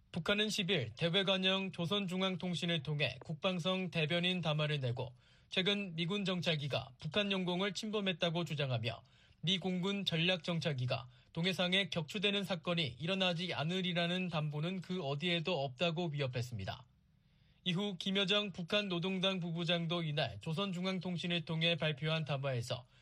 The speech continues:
미국 공군 전략 정찰기가 북한의 배타적 경제 수역 상공을 침범했다고 주장했습니다. 하지만 이성준 한국합동참모본부 공보실장은 십 일 국방부 정례 브리핑에서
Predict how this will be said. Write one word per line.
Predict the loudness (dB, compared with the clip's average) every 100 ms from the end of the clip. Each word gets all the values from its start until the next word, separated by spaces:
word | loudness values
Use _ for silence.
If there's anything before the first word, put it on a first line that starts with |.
| -20 _
미국 | -2 -2 -2
공군 | -2 -2 0 -2 0
전략 | 2 2 2
정찰기가 | -2 0 0 0 -2 -6 -12 _ -8
북한의 | 0 2 2 2
배타적 | -2 0 2 2
경제 | 2 0 2 0
수역 | 2 2 0 0
상공을 | -4 -2 0 0 -2
침범했다고 | -4 -2 0 0 0 -2 -2
주장했습니다. | -2 -2 -2 -2 -4 -6 -6 -10 _ _ _ _ _ _ _
하지만 | -2 2 2 2 0
이성준 | 0 0 2 0 0
한국합동참모본부 | -2 -4 -4 -4 -6 -4 -4 -2 -2 0 0 0 0 -2 -2
공보실장은 | -2 0 -2 -2 -2 -2 -2
십 | -4 -2
일 | 0 0
국방부 | -2 -2 0 0 0
정례 | 0 2 2
브리핑에서 | 2 -2 -2 -2 -2 -4